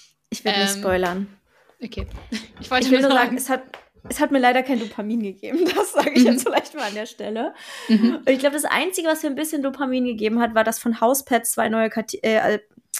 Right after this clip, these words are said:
Speaker 1: ach, wie heißt es? Kapitel online kamen. Und da war ich dann halt richtig into it und richtig, war richtig so, ah, okay, das könnte ich jetzt wirklich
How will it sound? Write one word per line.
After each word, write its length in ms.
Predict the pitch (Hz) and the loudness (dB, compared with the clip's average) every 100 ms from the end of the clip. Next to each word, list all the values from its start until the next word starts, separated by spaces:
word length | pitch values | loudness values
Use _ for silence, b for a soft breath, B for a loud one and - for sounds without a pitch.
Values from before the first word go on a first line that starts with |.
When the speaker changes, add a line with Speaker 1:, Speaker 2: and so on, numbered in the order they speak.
| - | -12
Speaker 1:
ach, 320 | 190 - - | -16 -16 -16
wie 100 | 214 | -8
heißt 160 | 208 208 | -6 -6
es? 60 | - | -6
Kapitel 420 | 226 226 294 240 | -6 2 4 4
online 400 | 202 202 190 202 | 2 2 0 -2
kamen. 420 | 202 196 226 285 B B B | -2 -2 0 -2 B B B
Und 160 | 240 | 4
da 140 | 285 311 | 4 4
war 60 | 302 | 2
ich 60 | 302 | 2
dann 100 | 285 | 0
halt 120 | 247 | 0
richtig 360 | 302 339 285 | -2 -4 0
into 340 | 277 277 269 233 | 2 2 4 2
it 100 | 262 | 4
und 120 | 233 | 0
richtig, 480 | 254 285 285 277 - B B - | -2 -2 -2 -2 -4 B B 2
war 200 | 254 254 | 2 2
richtig 320 | 285 269 - | -2 -4 -2
so, 100 | 240 | -2
ah, 200 | - 247 | 0 0
okay, 200 | 247 233 | 0 0
das 240 | 240 - | 0 -2
könnte 200 | 294 254 | -4 -4
ich 60 | 262 | -2
jetzt 180 | 262 - | -4 -6
wirklich 480 | 240 233 233 - | -4 -4 -4 -12